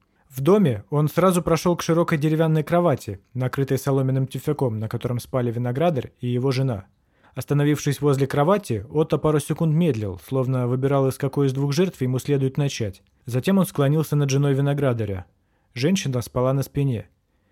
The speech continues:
Изо рта стража Отто вылез чёрный длинный язык. Язык этот, подобно жуткому насекомому, устремился к рту женщины, раздвинул ей губы и скользнул ей в гортань.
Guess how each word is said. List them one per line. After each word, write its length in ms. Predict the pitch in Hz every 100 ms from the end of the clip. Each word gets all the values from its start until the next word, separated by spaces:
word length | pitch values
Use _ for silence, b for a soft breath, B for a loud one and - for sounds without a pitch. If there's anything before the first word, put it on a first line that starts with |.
| _
Изо 240 | 139 127 156
рта 200 | - 165
стража 420 | - 170 156 160
Отто 360 | 190 196 196 131
вылез 320 | 131 160 -
чёрный 380 | - 165 175 147
длинный 400 | 135 147 147 143
язык. 480 | 151 139 117 - _ b b
Язык 380 | 131 131 180 196
этот, 280 | 131 104 - -
подобно 380 | 131 135 135 139
жуткому 400 | 135 151 131 123
насекомому, 720 | 127 - 147 139 113 104 95 -
устремился 560 | 123 117 143 160 151 135
к 80 | 143
рту 240 | 127 143
женщины, 560 | 131 180 - 113 101 85 b b
раздвинул 420 | 135 123 147 147
ей 220 | 135 131 123
губы 360 | 143 165 120
и 180 | - 117
скользнул 480 | - 131 123 160 151
ей 180 | 127 131
в 60 |
гортань. 480 | 123 123 - 104